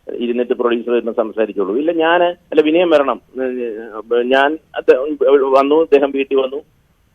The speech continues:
ഒരു, ഒരു ആള്, ഒരു ചെറുപ്പക്കാരൻ വന്നിട്ട് ഇയാള് ഭയങ്കരമായിട്ട് തിലകൻ ചേട്ടൻ്റെ അടുത്ത് കരഞ്ഞു."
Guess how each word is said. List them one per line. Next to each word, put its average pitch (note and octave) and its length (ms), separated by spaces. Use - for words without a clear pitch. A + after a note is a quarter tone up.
ഒരു, C#3 280
ഒരു F#3+ 540
ആള്, C#3 300
ഒരു - 160
ചെറുപ്പക്കാരൻ C#3 520
വന്നിട്ട് B2 440
ഇയാള് B2 460
ഭയങ്കരമായിട്ട് B2 400
തിലകൻ A#2+ 220
ചേട്ടൻ്റെ A2+ 240
അടുത്ത് A2+ 120
കരഞ്ഞു." F#2 360